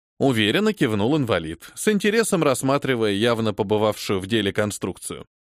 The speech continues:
«И тому, что у тебя руки по локоть в крови, а сам ты находишься посреди обители мертвых, конечно же, есть простое и понятное объяснение»,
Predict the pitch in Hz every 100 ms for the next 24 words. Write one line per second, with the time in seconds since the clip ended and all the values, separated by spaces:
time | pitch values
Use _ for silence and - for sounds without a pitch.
0 | _ _ _ _ _ - 233 254 254 247
1 | - 226 214 190 208 190 185 190 196 196
2 | 180 180 180 185 - 185 180 170 165 190
3 | 170 - 190 180 185 170 - 190 175 -
4 | 175 160 180 175 180 165 185 - 175 165
5 | 156 160 143 139 196 180 190 147 139 -
6 | 190 196 208 208 - 208 202 - 277 302
7 | 285 277 285 285 254 277 254 269 254 196
8 | 101 78 78